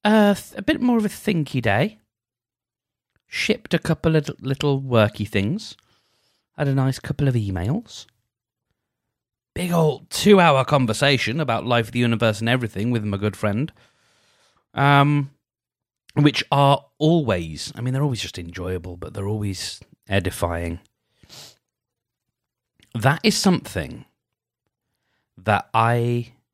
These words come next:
am very pleased has been a development o-, over the last two years, is that I just have standing calls with people now. Uh, there's two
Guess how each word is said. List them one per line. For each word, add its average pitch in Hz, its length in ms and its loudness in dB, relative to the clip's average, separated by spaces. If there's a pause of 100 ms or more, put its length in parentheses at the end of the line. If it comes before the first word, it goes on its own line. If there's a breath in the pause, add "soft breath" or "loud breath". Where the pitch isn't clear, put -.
(180)
am 110 500 -2
very 117 180 -2
pleased 110 600 -6
has - 100 -12
been 101 160 -6
a 98 60 -4
development 90 640 -6
o-, 90 160 -6
over 90 180 -8
the 87 120 -8
last - 680 -6 (1160 loud breath)
two - 180 -2
years, 117 320 2
is 131 160 -8
that - 80 -6
I 151 80 -6
just - 200 -8
have 160 100 -6
standing 123 480 -4
calls 123 320 -2
with 104 100 -6
people - 320 -12 (100)
now. - 220 -18 (1600)
Uh, 101 360 2 (100)
there's 107 220 -4
two 98 540 2